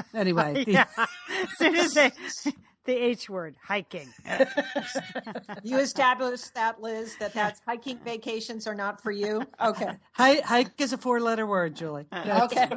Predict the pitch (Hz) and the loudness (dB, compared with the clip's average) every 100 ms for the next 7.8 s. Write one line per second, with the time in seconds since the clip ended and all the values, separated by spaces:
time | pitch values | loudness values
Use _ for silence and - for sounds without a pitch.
0 | - 240 220 226 233 202 185 240 - 240 | -8 -14 -10 -6 -4 -4 -6 -12 -10 -10
1 | - 240 - 220 - 226 - 208 - 196 | -6 -6 -6 -10 -6 -6 -6 -10 -10 -20
2 | - 196 _ 190 _ - 233 254 247 226 | -18 -20 _ -20 _ -16 -6 0 0 -2
3 | 196 - 214 196 196 - 247 226 185 156 | -12 -8 -6 -6 -10 0 4 6 4 2
4 | - 220 190 185 180 185 190 - - _ | 0 2 4 4 4 4 0 -6 -20 _
5 | _ 185 170 160 151 156 - 208 196 262 | _ 0 2 2 0 -4 -4 -4 0 0
6 | - - 285 233 233 - 262 262 294 - | 0 -2 0 0 -2 -4 4 6 4 0
7 | 269 240 196 185 190 190 196 190 | -4 -2 0 0 0 -4 -12 -12